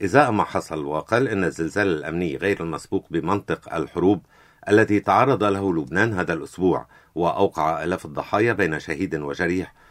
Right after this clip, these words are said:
هو عمل جرمي مشين ومدان، وأشبه بإبادة ومجزرة فظيعة. وهذه القضية نرفعها إلى المجتمع الدولي والضمير الإنساني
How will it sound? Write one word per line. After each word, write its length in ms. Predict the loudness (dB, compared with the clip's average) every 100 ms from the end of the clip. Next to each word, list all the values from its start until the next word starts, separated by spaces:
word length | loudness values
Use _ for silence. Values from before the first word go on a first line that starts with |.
| -18 0
هو 160 | 4 6
عمل 520 | 6 4 4 4 2
جرمي 520 | -2 -2 -2 -4 -2
مشين 680 | -2 0 -2 -4 -4 -2 -2
ومدان، 540 | -2 0 0 2 2 0 -18 _ _
وأشبه 560 | -2 -2 -2 -4 -2 0
بإبادة 920 | -2 -4 -2 -2 0 -2 -2 -2 -2
ومجزرة 720 | 0 0 0 -4 -4 -2 -2
فظيعة. 560 | -2 0 2 2 -2 -8 _ _ -10
وهذه 360 | -2 -2 0 -4
القضية 440 | -4 -4 0 0
نرفعها 540 | 0 -2 0 2 2
إلى 160 | -2 -4
المجتمع 440 | -4 -6 -4 -2
الدولي 420 | -2 -2 -2 -2 0
والضمير 440 | -2 -2 -4 -4
الإنساني 580 | -6 -8 -6 -4 -4